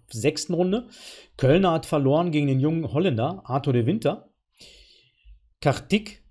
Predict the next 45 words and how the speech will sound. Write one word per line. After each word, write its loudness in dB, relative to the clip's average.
der 6
indische 4
Großmeister, 2
den 0
ich -2
in -2
der 0
ersten 0
Runde 2
geschlagen -2
hab, -4
der 0
hat -6
mich -4
überholt, 2
der -4
hat -6
jetzt -6
vier 0
Punkte, 0
aber -2
ich -14
muss -4
sagen, 2
also, 0
so -8
überzeugend 2
spielt -2
er 2
bis 0
jetzt 0
auch 0
nicht. -2
Der -2
zwischendurch -2
stand -4
da 0
völliger -2
Verlust -4
gegen 0
Hussein 0
Bessu. 2
Ich -4
bin 0
Vierter, 2